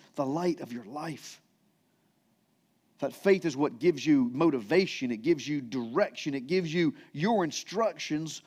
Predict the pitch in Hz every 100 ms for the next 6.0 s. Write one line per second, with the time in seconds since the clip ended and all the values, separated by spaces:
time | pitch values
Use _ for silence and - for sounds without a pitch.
0 | _ 156 165 131 160 156 156 131 156 139
1 | 143 139 - 147 - 131 120 - 107 98
2 | - _ _ _ _ _ _ _ _ _
3 | _ _ _ _ _ _ _ _ _ _
4 | _ _ _ _ _ _ _ _ _ _
5 | _ _ - 131 127 143 131 - 113